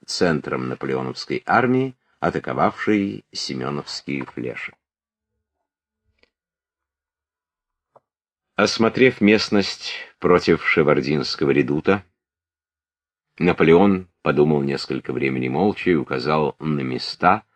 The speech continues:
на которых должны были быть устроены к завтраму две батареи для действия против русских укреплений,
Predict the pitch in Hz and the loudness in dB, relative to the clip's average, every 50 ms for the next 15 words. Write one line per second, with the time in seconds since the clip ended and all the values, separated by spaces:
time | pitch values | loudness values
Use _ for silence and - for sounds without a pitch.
0 | _ _ _ _ _ - 78 80 73 73 65 - 85 85 80 76 65 76 71 65 | _ _ _ _ _ -2 -2 0 0 -2 -2 0 2 4 4 2 2 0 -4 -4
1 | 64 71 82 85 80 71 67 65 69 64 - 67 - - - - 80 85 85 78 | -4 -2 -2 0 0 0 -2 -4 -4 -6 -8 -10 -10 -8 -4 -2 0 0 0 0
2 | 73 67 64 65 - 78 78 - - 71 78 73 73 73 69 65 65 71 62 76 | -2 -4 -6 -4 -2 -2 -2 -2 -2 -4 -4 -2 -2 -2 -4 -4 -6 -4 2 2
3 | 85 82 73 80 - - 85 80 82 76 67 64 62 60 55 57 64 73 73 71 | 2 4 2 0 0 0 0 2 2 2 0 0 -2 -4 -6 -6 -2 -2 -2 0
4 | 71 82 87 - - - 80 78 76 71 - 76 78 73 - 78 73 - 76 76 | 0 -2 -2 -2 -6 -4 -2 -2 -2 -2 -2 -4 -4 -4 -4 -6 -6 -4 -4 -4
5 | 73 - - - 76 - - 73 67 - - 78 73 - 64 62 60 60 60 - | -4 -4 -6 -8 -8 -6 -6 -10 -8 -6 -8 -8 -8 -8 -10 -8 -8 -10 -12 -14
6 | - - | -18 -20